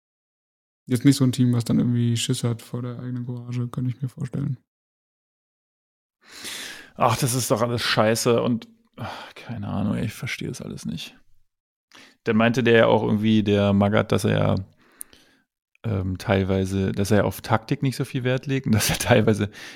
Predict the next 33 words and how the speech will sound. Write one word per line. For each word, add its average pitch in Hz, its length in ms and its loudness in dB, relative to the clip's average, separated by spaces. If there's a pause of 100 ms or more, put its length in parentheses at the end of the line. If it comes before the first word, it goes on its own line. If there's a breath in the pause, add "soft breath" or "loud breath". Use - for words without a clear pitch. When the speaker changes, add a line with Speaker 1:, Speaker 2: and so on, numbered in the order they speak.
Speaker 2:
er - 100 0
hätte 104 120 0
Spiele 117 320 0
gewonnen 104 360 4
und 101 100 -2
da 101 80 0
hätten 95 160 0
die 95 80 2
nach 101 160 -2
gar 101 140 -2
keiner 127 180 0
Taktik 127 320 -6
gespielt, 120 440 -6
was, 104 300 -10
was 95 120 -6
ich 101 60 -2
jetzt 101 140 -4
nicht 90 120 -8
genau 104 160 -2
verstehe, 98 420 -2
weil, 95 320 -4 (1400)
also - 180 -14
eine - 160 -8
Taktik - 500 -8
musst - 220 -10
du - 60 -14
doch - 120 -6
eigentlich - 240 -8
immer - 220 -4
haben. - 200 -12
Naja, - 160 -6
gut. - 180 -14 (1160 loud breath)
Ähm, 73 540 -2